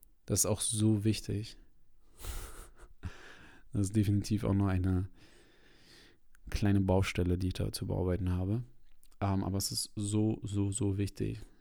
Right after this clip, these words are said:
dass wir mit unseren Eltern auch cool sind,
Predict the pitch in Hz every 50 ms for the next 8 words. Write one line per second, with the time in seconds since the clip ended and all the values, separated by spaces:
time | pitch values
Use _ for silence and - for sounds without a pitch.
0 | - - - 104 - - - 104 101 104 101 104 104 113 - - - - - -
1 | - - - - - - - - 98 - - 107 101 101 98 - - 110 117 113
2 | - 104 101 104 101 95 95 - - - - - 104 104 107 107 101 104 107 110
3 | -